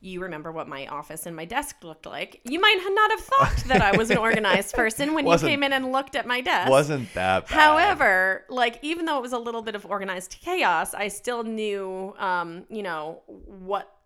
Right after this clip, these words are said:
Speaker 1: was happening when and where those documents were and what needed to go where. And I mean, thank goodness too for Tracy Pagano, who was, you know, the athletic, um, secretary at the
Speaker 2: Yeah.
Speaker 1: time.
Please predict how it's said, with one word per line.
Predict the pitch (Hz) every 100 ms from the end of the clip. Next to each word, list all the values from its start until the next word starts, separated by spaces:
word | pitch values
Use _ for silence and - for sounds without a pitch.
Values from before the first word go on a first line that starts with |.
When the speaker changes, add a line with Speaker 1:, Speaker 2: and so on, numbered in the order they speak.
| -
Speaker 1:
was | 185 185
happening | 208 196 185 180
when | 185 185 175
and | 160 165
where | 185
those | 175 175 170
documents | 180 156 - 170 170
were | 196 185 175
and | 165 165
what | 185
needed | 185 175 175
to | 175
go | 170
where. | 170 180 170 165
And | 139 151
I | 175
mean, | 175 170
thank | 170 180 170
goodness | 170 165 170
too | - 175 170
for | 170 160 160 156
Tracy | 175 175 175
Pagano, | 165 156 156 160
who | 165 170
was, | 156 -
you | 180
know, | 160 151 151
the | 170 151 147 160
athletic, | 151 - 156 160 -
um, | - 151 156 -
secretary | 190 175 170 165 151
at | -
the | -
Speaker 2:
Yeah. |
Speaker 1:
time. | 170 156